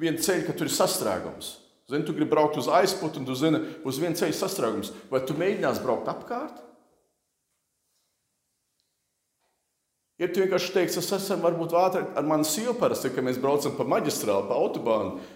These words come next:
Berlīnē, es esmu vienmēr tāds, zini, es labāk kustos, nekā stāvu sastrēgumā. Sofija saka, bet ja mēs vienkārši būsim sastrēgumi, tas ceļš jau ir taisnāks, nekā tas apveceļš, mēs noteikti ar to gaidīšanu būsim ātrāk galā,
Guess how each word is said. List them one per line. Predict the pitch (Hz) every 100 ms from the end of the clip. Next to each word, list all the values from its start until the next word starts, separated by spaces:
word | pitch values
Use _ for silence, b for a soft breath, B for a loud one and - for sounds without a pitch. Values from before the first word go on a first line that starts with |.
| B
Berlīnē, | 135 135 123 156
es | 175
esmu | 160 175
vienmēr | 160 160
tāds, | 175 143 -
zini, | 175 -
es | -
labāk | 185 165 123 -
kustos, | 262 - 156 202 - - - - - _ _ _ _ -
nekā | 165 170 156
stāvu | - 151 151
sastrēgumā. | 180 185 - 101 98 92 90
Sofija | - - - 139
saka, | - 151 - 214 B B
bet | - 147
ja | 170
mēs | 151 -
vienkārši | - 135 143
būsim | 156 147 -
sastrēgumi, | 220 - 143 135
tas | 131 -
ceļš | 196 -
jau | 160
ir | 165 -
taisnāks, | 240 226 135 131 175 - B B -
nekā | 156 147 131
tas | 147 -
apveceļš, | - 147 135 165 190 - B B B 139
mēs | 139 175
noteikti | 196 190 143 143
ar | -
to | 123 123
gaidīšanu | 208 185 180 - 160 151
būsim | 165 160 127
ātrāk | 139 240 190 127 123
galā, | 127 156